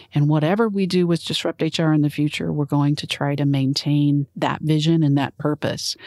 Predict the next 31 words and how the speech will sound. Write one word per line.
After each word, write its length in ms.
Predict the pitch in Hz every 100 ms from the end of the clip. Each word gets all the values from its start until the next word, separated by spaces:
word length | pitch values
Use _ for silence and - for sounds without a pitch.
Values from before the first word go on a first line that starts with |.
| - - -
But 180 | 160 -
we 120 | 151
do 220 | 170 226
want 180 | 247 233
to 60 | 208
see 200 | - 196
if 80 | 180
we 120 | 175
can 160 | 147
find 320 | 143 160 160 160
some 140 | 151
ways 300 | 151 143 147
to 200 | - -
amplify 500 | 160 165 - 165 156
the 80 | 151
message, 480 | 151 147 - 147 147
get 160 | 147
more 220 | 143 151 156
people 340 | 143 - 147
involved, 480 | 147 147 143 143 143
and 100 | 135
provide 380 | 147 147 139 143
more 240 | 143 139
opportunities 680 | 131 147 - 147 139 135 139
for 140 | - 139
people 320 | 131 135 143
to 80 | 143
get 160 | 139
their 200 | 139 131
ideas 440 | 131 131 135 127 -
heard. 380 | 147 131 -